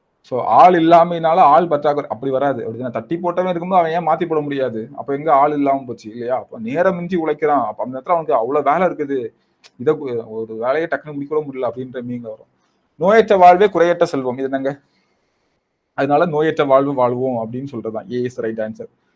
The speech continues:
குத்துக்கல்லுக்கு குளிரா வெயிலா அப்படின்றது கவலை இல்லாமல் இருத்தல்.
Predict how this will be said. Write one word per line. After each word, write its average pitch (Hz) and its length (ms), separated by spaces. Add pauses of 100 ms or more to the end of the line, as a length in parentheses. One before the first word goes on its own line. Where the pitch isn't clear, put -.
(480)
குத்துக்கல்லுக்கு 208 920
குளிரா 196 400
வெயிலா 156 440 (120)
அப்படின்றது 139 460
கவலை 170 420
இல்லாமல் 160 460
இருத்தல். 127 360